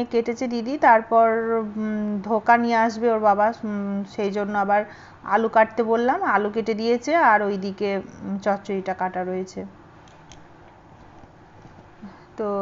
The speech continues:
এই যে বন্ধুরা আমার রান্না বান্না এখানে বসিয়ে দিয়েছি।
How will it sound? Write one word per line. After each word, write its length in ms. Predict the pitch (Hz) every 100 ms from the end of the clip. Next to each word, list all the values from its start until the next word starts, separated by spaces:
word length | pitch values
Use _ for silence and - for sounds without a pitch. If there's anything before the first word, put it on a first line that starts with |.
| 196 -
এই 160 | 196
যে 160 | 190 190 190 - - - - - - 190
বন্ধুরা 360 | 208 202 190 185
আমার 200 | 196 196 196 190 - - 196
রান্না 260 | 196 190 202
বান্না 340 | 208 202 202 208 196 - - - - - - - - - -
এখানে 280 | 202 196 196 202 190
বসিয়ে 300 | 196 214 208
দিয়েছি। 320 | 214 220 285